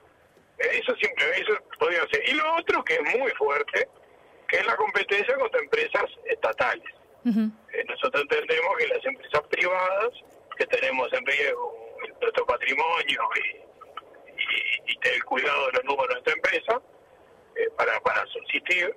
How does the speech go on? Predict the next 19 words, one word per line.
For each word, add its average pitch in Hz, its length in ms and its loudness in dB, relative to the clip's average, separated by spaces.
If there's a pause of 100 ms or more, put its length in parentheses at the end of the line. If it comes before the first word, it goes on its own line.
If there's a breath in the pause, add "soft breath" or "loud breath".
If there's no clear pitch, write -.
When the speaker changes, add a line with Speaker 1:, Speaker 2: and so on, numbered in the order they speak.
(640)
Speaker 1:
no 139 180 0
podemos 175 360 2
competir 156 440 2
con 175 140 2
empresas 151 500 0
de, 117 340 0
de, 110 220 0
que - 180 -4
sean 135 140 2
estatales 139 600 0
de 156 80 2
otros - 240 0
países. - 500 -2 (340)
Entonces, 440 380 -4 (360 soft breath)
porque - 180 0
ahí - 180 2
la, 139 220 0
la 117 80 0
diferencia 120 640 0